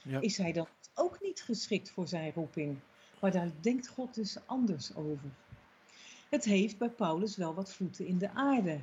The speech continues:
Speaker 2: Wanneer Jehoshua zich aan hem openbaart, wordt hij geslagen met blindheid. En waarschijnlijk, dat weten we niet zeker, maar waarschijnlijk blijft dit dan ook die doorn in zijn vlees uit twee Korinthe twaalf vers zeven, waarvan we ons zo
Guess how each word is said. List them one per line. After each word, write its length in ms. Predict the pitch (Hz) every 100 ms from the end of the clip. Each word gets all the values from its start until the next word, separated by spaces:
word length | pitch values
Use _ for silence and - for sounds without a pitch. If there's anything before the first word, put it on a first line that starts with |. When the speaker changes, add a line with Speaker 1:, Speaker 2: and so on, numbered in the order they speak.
| 127
Speaker 2:
Wanneer 300 | 170 180 175
Jehoshua 600 | 160 185 202 - 180 151
zich 200 | 147 185
aan 200 | - 175
hem 260 | 160 233 226
openbaart, 680 | 165 151 165 151 180 277
wordt 140 | - 262
hij 80 | 277
geslagen 680 | 240 - - 151 156 226 254 - -
met 220 | - 196 -
blindheid. 720 | 294 349 302 175 147 135 - _ _ _ - _ _ _
En 120 | 233
waarschijnlijk, 1120 | 214 233 - - 359 415 349 185 185 262 - -
dat 200 | 175 -
weten 360 | 254 247 185
we 60 | 156
niet 140 | 147
zeker, 460 | - 170 185 190 339 - - - _ -
maar 160 | 175
waarschijnlijk 760 | 160 151 - - 311 311 214 156
blijft 360 | 190 226 -
dit 180 | 247 247
dan 180 | 220 190
ook 180 | 190 -
die 180 | 160 135
doorn 320 | 233 277 262
in 160 | - 190
zijn 180 | 185
vlees 540 | 151 208 240 180 - -
uit 180 | 156 -
twee 200 | 196 190
Korinthe 440 | 196 196 185 185
twaalf 340 | - 202 185
vers 220 | - 170 -
zeven, 380 | 254 214 156
waarvan 420 | 151 165 - 190 190
we 60 |
ons 220 | 185 185
zo 260 | - 196 185